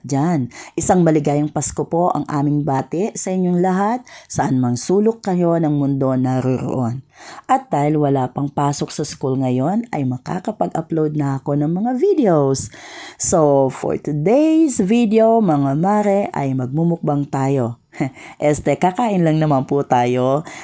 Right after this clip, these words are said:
dito sa Pizza Hut. Yan ang mga, yan ang napili ng mga bagets ko. So, story time, mga mare. Kahit nung dalaga pa ako, ugali ko na na basta may natatanggap na konting blessing or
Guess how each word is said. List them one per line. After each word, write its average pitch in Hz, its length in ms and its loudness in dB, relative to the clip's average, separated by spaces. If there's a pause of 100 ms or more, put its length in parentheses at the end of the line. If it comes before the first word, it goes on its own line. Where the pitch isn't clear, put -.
(160)
dito 127 400 -2
sa 208 560 2 (320)
Pizza 151 480 -2
Hut. 127 400 0
Yan 156 240 -2
ang 139 160 0
mga, 131 320 -2
yan 202 240 0
ang 175 160 2
napili 143 560 -2
ng 131 80 -2
mga 131 240 -4
bagets - 480 -6
ko. - 240 -10 (680)
So, 156 320 0
story 151 480 2
time, 160 480 0
mga 147 320 -2
mare. 123 640 0 (400)
Kahit 165 320 0
nung 165 160 0
dalaga 151 400 2
pa 160 240 2
ako, 156 400 0
ugali 165 400 2
ko 165 160 -4
na 156 240 0
na 139 160 -2
basta 185 400 -4
may 233 160 0
natatanggap 190 640 -4
na 175 160 -2
konting 165 560 -4
blessing 208 640 0
or 147 480 0